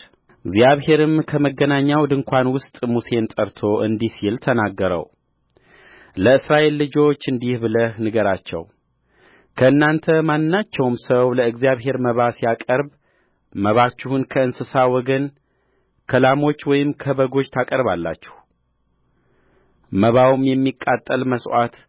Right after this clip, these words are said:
ከላሞች መንጋ ቢሆን ነውር የሌለበትን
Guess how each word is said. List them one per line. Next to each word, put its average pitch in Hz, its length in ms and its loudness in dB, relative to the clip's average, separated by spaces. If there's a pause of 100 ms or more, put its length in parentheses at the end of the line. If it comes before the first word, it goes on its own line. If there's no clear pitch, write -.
(1040)
ከላሞች 135 540 0
መንጋ 143 280 0 (100)
ቢሆን 123 360 -4 (720)
ነውር 127 360 2
የሌለበትን 143 760 -2